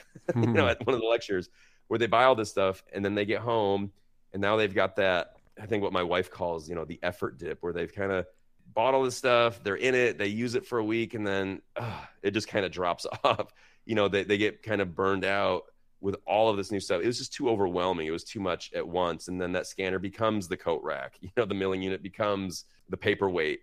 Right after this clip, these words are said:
Speaker 1: <laughs> you know, for, for all of your, like, stuff that you're doing in the office. And so I, I think that there should be a natural progression. And again, I'm, I'm biased because that's the way that we did it and we had great success.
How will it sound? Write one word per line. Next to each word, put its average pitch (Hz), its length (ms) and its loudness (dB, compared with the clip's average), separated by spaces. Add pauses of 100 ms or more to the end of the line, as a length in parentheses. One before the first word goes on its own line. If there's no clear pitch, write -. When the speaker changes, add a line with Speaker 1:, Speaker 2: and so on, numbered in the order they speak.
Speaker 1:
<laughs> - 100 -16
you 131 140 -6
know, 110 120 2
for, 98 280 -2 (320)
for 101 140 4
all 90 140 6
of 92 80 0
your, 92 200 0
like, 85 220 -2 (260)
stuff 98 360 2
that 87 80 -2
you're 90 100 -2
doing 90 220 0
in 87 100 -2
the 85 80 -2
office. 82 400 -2
And 92 120 -6
so 95 300 2 (220)
I, 107 100 4
I 107 120 4
think 131 200 4
that 135 120 4
there 113 160 6
should 110 340 -2
be 120 140 2
a 113 40 8
natural 110 380 4
progression. 107 560 2
And 92 100 2
again, 87 320 0 (160)
I'm, 92 320 -2
I'm 87 160 -4
biased 90 380 0
because 80 160 -10
that's 85 240 -2
the 90 60 -12
way 85 100 0
that 82 120 -4
we 90 160 -6
did 90 160 0
it 90 80 -2
and 82 80 -4
we 85 100 -4
had 82 160 -6
great 85 220 -4
success. - 600 -6